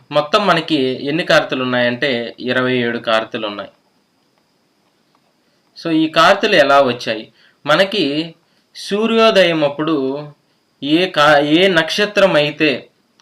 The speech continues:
చంద్రునికి దగ్గరగా ఉంటుందో ఆ నక్షత్రాన్ని కార్తెగా డిసైడ్ చేశారు. మనకి మొత్తం కూడా ఇరవై ఏడు నక్షత్రాలు అనేవి ఉంటాయి. So ఈ నక్షత్రాలు సూర్యోదయం అప్పుడు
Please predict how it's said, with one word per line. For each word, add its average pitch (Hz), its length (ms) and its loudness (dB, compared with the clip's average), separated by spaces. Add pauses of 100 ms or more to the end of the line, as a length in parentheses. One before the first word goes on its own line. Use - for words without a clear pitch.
(120)
చంద్రునికి 160 440 -2
దగ్గరగా 131 520 0
ఉంటుందో 127 760 -4
ఆ 131 240 2
నక్షత్రాన్ని 135 1040 -2 (320)
కార్తెగా 135 520 2
డిసైడ్ 135 460 0
చేశారు. 113 360 -6
మనకి 160 340 -2
మొత్తం 156 420 0
కూడా 156 480 4 (440)
ఇరవై 165 420 2
ఏడు 151 520 4 (480)
నక్షత్రాలు 127 680 -2
అనేవి 120 280 -2
ఉంటాయి. 107 340 -10 (2000)
So 175 140 -4
ఈ 156 220 2
నక్షత్రాలు 190 800 2
సూర్యోదయం 160 760 0
అప్పుడు 143 520 -2